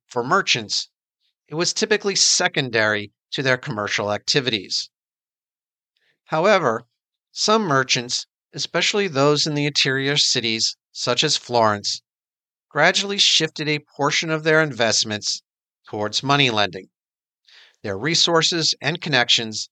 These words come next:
enabled them to operate on a larger scale than other lenders. This small group of merchants,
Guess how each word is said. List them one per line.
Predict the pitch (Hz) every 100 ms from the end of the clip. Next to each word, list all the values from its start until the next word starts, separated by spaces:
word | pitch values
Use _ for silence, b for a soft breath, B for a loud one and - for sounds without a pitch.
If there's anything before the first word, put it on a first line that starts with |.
| _ _ _
enabled | - 110 120 170 190 170
them | 143 147
to | - -
operate | 123 127 113 117 117 -
on | 101
a | 98
larger | 92 104 131 165 160 160
scale | - - 107 101 95 95 _ _ _ -
than | 120 113
other | 107 107 104
lenders. | 113 113 101 90 - - _ _ _ _ _ _ _ _ _ -
This | 156 -
small | - 139 147
group | 131 127 127
of | 117
merchants, | 107 101 - 87 - -